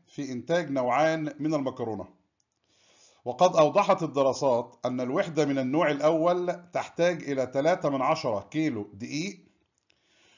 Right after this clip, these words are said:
أما الوحدة من النوع الثاني فتحتاج إلى اتنين من عشرة كيلو دقيق.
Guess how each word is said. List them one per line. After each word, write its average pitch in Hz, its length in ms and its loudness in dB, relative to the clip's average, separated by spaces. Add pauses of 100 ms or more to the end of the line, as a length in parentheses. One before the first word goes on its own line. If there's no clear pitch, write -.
(180)
أما 151 180 0
الوحدة 147 380 0
من 135 120 -2
النوع 151 300 -2
الثاني 135 640 -4
فتحتاج 143 680 -4
إلى 135 160 -2
اتنين 151 340 -2
من 127 120 -2
عشرة 151 520 0
كيلو 151 460 -2
دقيق. 160 500 -6